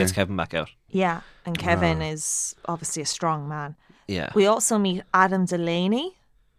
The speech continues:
Speaker 2: the Irish reporter.
Speaker 3: Yeah.
Speaker 2: He confronts the princess
Speaker 3: So
Speaker 2: at the
Speaker 3: the
Speaker 2: front
Speaker 3: lady from
Speaker 2: court.
Speaker 3: the orphanage also
Speaker 2: Oh, no,
Speaker 3: is
Speaker 2: he,
Speaker 3: Irish.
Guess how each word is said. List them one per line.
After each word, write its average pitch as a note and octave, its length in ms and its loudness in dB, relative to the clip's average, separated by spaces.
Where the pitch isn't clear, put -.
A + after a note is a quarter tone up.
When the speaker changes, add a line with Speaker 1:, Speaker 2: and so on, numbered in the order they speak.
Speaker 2:
the G3 160 2
Irish F3 340 0
reporter. E3+ 680 -6
Speaker 3:
Yeah. A2+ 400 4
Speaker 2:
He F#2+ 80 -2
confronts E3+ 480 -4
the - 80 -14
princess E3 400 -6
Speaker 3:
So B2+ 100 6
Speaker 2:
at A#2 80 2
the G2+ 60 -2
Speaker 3:
the A#2 60 4
Speaker 2:
front G#2+ 80 2
Speaker 3:
lady A#2+ 220 6
from D#3+ 100 0
Speaker 2:
court. A#2+ 80 4
Speaker 3:
the A2+ 60 6
orphanage A#2 380 2
also G#2+ 220 2
Speaker 2:
Oh, - 20 4
no, D4+ 60 8
Speaker 3:
is C4+ 60 6
Speaker 2:
he, C4+ 60 4
Speaker 3:
Irish. - 360 -2